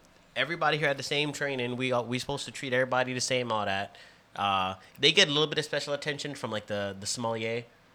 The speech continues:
He come by, you know, pour some wine, whatever.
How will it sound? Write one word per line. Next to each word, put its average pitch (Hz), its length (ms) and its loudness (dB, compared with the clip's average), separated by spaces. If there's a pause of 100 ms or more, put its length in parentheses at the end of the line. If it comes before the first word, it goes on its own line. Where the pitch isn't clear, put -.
(260)
He 123 120 -6
come 120 140 0
by, 110 400 6 (300)
you 131 100 -6
know, 101 340 -2
pour 123 160 -6
some 107 160 -8
wine, 101 300 -2
whatever. 101 420 0